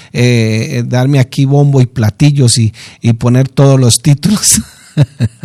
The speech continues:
No, no, no, pero he tenido que estudiar, he tenido que ir aquí, he tenido que ir a la academia, he tenido que aprender. Es más, hasta hice un curso con un señor acerca de, de que él enseña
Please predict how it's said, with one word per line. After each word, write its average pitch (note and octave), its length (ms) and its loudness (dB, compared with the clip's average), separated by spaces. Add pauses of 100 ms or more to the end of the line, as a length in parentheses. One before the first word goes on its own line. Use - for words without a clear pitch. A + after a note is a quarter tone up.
(720)
No, E3 180 2
no, G3 180 2
no, G3+ 220 2
pero C3+ 240 0 (200)
he A#2 140 0
tenido E3 380 2
que - 140 -6
estudiar, C3 680 -2 (500)
he C3 120 2
tenido C3+ 420 4
que - 140 -2
ir C3 80 0
aquí, D3+ 380 -4
he B2+ 60 -4
tenido D#3 380 0
que E3 120 -2
ir D#3 80 2
a - 20 4
la C#3+ 80 4
academia, C#3+ 560 -2
he C3 60 -6
tenido E3+ 340 0
que D#3 80 0
aprender. C3+ 340 -2 (200)
Es F#3+ 160 2
más, A#3 320 2
hasta D3+ 440 0
hice F3 340 2
un G#3+ 120 -2
curso A3+ 540 -2
con C#3 180 -2
un C#3+ 100 0
señor E3 520 0 (420)
acerca E3 600 2
de, F3+ 260 -2
de C#3 280 -4
que C#3+ 200 2
él E3+ 80 2
enseña A3 640 0